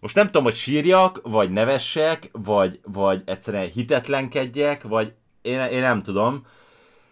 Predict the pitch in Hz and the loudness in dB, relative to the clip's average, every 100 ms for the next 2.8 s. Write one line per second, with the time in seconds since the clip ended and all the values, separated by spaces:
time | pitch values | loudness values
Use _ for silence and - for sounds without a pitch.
0 | _ _ _ _ _ _ _ _ _ _ | _ _ _ _ _ _ _ _ _ _
1 | - - - - - - - - - - | -16 -16 -16 -18 -20 -20 -20 -20 -10 -4
2 | 113 101 98 92 - 87 82 - | -2 0 -2 -4 -6 -6 -6 -10